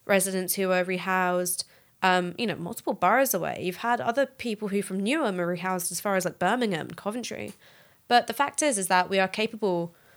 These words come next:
of memory, we are capable of grief, and we're capable of rage. So while the process of decanting is violent and its purpose is to try and estrange people from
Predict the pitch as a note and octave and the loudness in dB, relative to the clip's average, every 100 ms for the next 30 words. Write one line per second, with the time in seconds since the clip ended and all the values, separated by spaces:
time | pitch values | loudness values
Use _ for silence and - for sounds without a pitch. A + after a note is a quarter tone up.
0 | _ - F#3 G3+ F#3 E3+ D#3+ E3 E3+ G3 | _ -2 2 2 2 0 0 -2 -2 -4
1 | G3 F3 E3 F3 G3 G#3+ F3 - E3+ F3 | -2 -4 -4 -2 0 0 -4 -8 -6 -6
2 | E3+ - F3 G3 G3 F#3+ F3 D#3+ E3+ G#3+ | -6 -8 -4 -4 -2 -2 -2 0 2 2
3 | F3+ - - - - - C4+ C4+ D#4 D#4+ | 2 -2 -8 -12 -4 4 6 6 4 2
4 | - C4+ C4 A#3 A3 - - G#3+ G#3 G3 | 2 2 2 0 -2 -4 0 0 0 -2
5 | E3+ E3+ F#3+ F3 E3+ - _ _ _ _ | -2 -4 -4 0 -2 -4 _ _ _ _
6 | _ _ _ _ G#3 F3+ G3 G3+ G3 F3+ | _ _ _ _ -10 -2 4 6 6 2
7 | E3+ E3+ - - G3 F#3 - - A3 G#3+ | -2 -4 -6 -2 -2 -2 -6 -4 -2 -2
8 | G3 F3 - F3+ - F3+ F3 _ _ - | -4 -4 -2 -4 -2 -2 -6 _ _ -2
9 | G3+ G3 F#3+ - G3 G#3 G#3 - F3+ F3 | 0 0 0 0 0 0 -4 -4 -6 -6
10 | - - - - - _ _ - - F3 | -10 -10 -14 -20 -20 _ _ -6 0 0
11 | E3+ E3+ E3 | 0 -4 -6